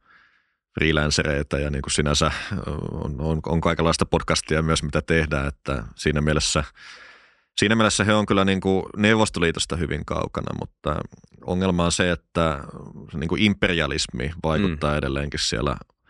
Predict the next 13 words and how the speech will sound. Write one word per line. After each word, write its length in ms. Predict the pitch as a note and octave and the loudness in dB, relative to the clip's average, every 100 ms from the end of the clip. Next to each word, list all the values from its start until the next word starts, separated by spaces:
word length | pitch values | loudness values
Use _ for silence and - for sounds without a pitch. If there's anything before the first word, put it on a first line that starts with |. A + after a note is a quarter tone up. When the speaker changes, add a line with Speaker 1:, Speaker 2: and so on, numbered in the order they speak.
| _ _ - | _ _ -2
Speaker 1:
pinnan 360 | F2 D#2+ D#2 D2+ | 0 2 2 2
alla. 380 | D2 C#2+ C#2 - - | 0 0 -4 -6 -8
Eli 120 | D2 | -2
oikeastaan 440 | D#2+ E2+ - - D#2+ | 0 2 0 0 0
se 60 | |
ei 60 | F2 | 2
ole 60 | E2+ | 0
niinku 140 | E2+ | 2
Neuvostoliittoa 720 | F2 F2 D#2+ E2 D#2+ - E2 | 4 4 2 2 0 2 2
vanhempi 640 | F2 F2+ D2+ D2 - - - - - - _ _ _ _ - | 4 2 0 -2 -4 -6 -8 -20 -20 -20 _ _ _ _ -6
niinku 180 | D2+ | 0
isovenäläinen 720 | E2 E2 D2+ D2+ C#2 B1 C#2 C2+ | 2 2 2 0 -2 -4 -4 -4
imperialismi. 920 | C#2 - A#1+ A1 - - - G1+ | -6 -4 -4 -2 -4 -6 -4 -6